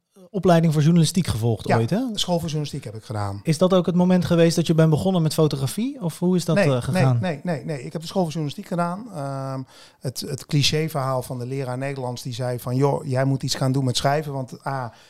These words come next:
Speaker 2: je vindt het tof om verhalen te vertellen en B, je kan echt lekker schrijven." Ik vond het ook altijd superleuk om, eh, spreekbeurten te geven. Heel veel, eh, ja, jonge lui rennen dan weg van: "Oh nee, ik niet." Maar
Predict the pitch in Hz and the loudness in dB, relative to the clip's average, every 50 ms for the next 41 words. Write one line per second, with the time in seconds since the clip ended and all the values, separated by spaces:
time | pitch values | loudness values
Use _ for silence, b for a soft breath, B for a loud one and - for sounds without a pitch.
0 | b _ - 127 - 147 131 127 123 - - 147 123 - 127 117 - 123 123 131 | b _ -4 0 2 2 2 2 0 0 0 0 0 -2 -6 -4 0 0 0 0
1 | 143 139 131 127 - - - - 143 123 120 123 - - 123 123 123 135 131 127 | 0 -4 -6 -8 -12 -12 -8 -4 -2 -2 -2 -2 -2 -2 -2 0 0 0 0 0
2 | 127 127 123 135 131 135 143 131 - 139 120 - 120 110 - 131 135 147 160 156 | -2 -2 -2 -2 -2 -2 -2 -2 0 -2 -2 -2 -2 -4 -4 -4 -4 -4 -4 -6
3 | - 170 180 b b b b b b - 143 - 156 147 131 127 143 131 139 135 | -8 -10 -12 b b b b b b -6 0 2 2 2 4 2 2 2 2 0
4 | 123 127 - - - - 160 147 151 139 135 135 131 127 123 - - - 131 127 | 0 -4 -8 -4 -2 -2 0 0 2 2 2 2 2 0 -2 -6 -4 -2 0 0
5 | 120 117 120 - _ _ - 127 123 123 120 117 113 107 - - 147 156 151 139 | 0 0 -4 -6 _ _ -6 -2 0 0 0 0 0 0 2 4 4 4 4 4
6 | 156 160 160 147 151 - - - 143 139 139 131 120 156 156 170 b b b b | 2 2 2 2 -2 -4 -4 -2 0 2 2 2 0 -2 -4 -4 b b b b
7 | b b b b _ - 139 139 117 131 127 123 117 - - _ - 135 123 117 | b b b b _ 0 0 0 2 -2 -4 -6 -8 -12 -20 _ -14 -12 -12 -10
8 | 117 - 127 147 139 131 117 110 120 120 131 131 127 131 131 135 135 127 113 135 | -10 -12 -12 -10 -10 -10 -10 -6 -4 -2 -2 0 0 0 0 0 -2 -2 -4 -6
9 | 139 139 123 123 127 127 120 127 - 123 - - - 120 123 127 127 127 131 131 | -6 -4 -4 -4 -4 -4 -4 -4 -6 -6 -8 -10 -12 -12 -10 -8 -8 -6 -6 -6
10 | 127 127 127 135 131 - 139 143 185 - - - 135 123 123 b | -8 -8 -10 -12 -8 -2 -2 0 -2 -2 -2 -2 -2 -2 -2 b